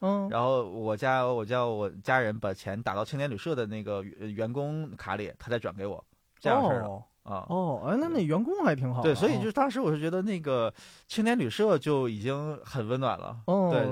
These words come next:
Speaker 1: 对，对，对，
Speaker 2: 蛮，蛮好的。
Speaker 1: 对，对，对，对，
Speaker 2: 对。
Speaker 1: 是。
Speaker 2: 因为当时，因为当时就是我家人还操作错了，就是他们也不常，
Speaker 1: 嗯。
Speaker 2: 不常用那个网银转账嘛。
Speaker 1: 嗯。
Speaker 2: 他们选的还不是一个实时到账，还是可能过了几分钟之后。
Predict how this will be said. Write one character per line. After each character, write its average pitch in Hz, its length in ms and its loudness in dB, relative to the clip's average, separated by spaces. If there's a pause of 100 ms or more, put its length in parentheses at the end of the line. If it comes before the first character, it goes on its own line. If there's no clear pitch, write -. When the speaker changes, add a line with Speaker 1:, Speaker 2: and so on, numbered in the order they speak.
(240)
Speaker 1:
对， - 20 0
对， - 100 -2
对， - 0 -
Speaker 2:
蛮， 113 120 0
蛮 117 80 0
好 113 180 -2
的。 98 180 -6
Speaker 1:
对， - 0 -
对， 95 120 -12
对， 90 80 -12 (180)
对， 101 140 -8
Speaker 2:
对。 - 0 -
Speaker 1:
是。 101 220 -8 (140)
Speaker 2:
因 - 60 -8
为 156 40 -6
当 214 120 2
时， 208 80 0
因 214 60 -6
为 220 60 0
当 233 120 2
时 220 140 -4
就 240 120 -6
是 185 220 0 (360)
我 120 140 0
家 151 180 4
人 147 180 2
还 165 100 -2
操 160 200 -2
作 190 120 2
错 - 220 -2
了， - 200 -4
就 117 100 -8
是 127 240 -2 (320)
他 - 80 -8
们 175 80 0
也 165 60 2
不 165 140 -4
常， 127 240 -2
Speaker 1:
嗯。 - 100 -16
Speaker 2:
不 165 80 -6
常 117 220 -4
用 135 160 -4
那 127 120 -2
个 117 80 -2
网 98 160 -2
银 110 60 -6
转 113 120 -6
账 117 180 -2
嘛。 80 220 -10
Speaker 1:
嗯。 156 360 -4
Speaker 2:
他 170 100 -4
们 196 100 2
选 107 260 -2
的 104 60 -4
还 151 160 -2
不 120 240 -10
是 190 240 -4
一 156 100 -4
个 180 160 0
实 151 420 -4
时 131 300 -8
到 180 160 0
账， 131 160 0
还 120 160 -4
是 147 80 -8
可 113 100 -6
能 107 100 -8
过 214 180 -4
了 151 120 -2
几 117 160 -12
分 113 160 -8
钟 160 140 -4
之 170 100 -8
后。 - 260 -2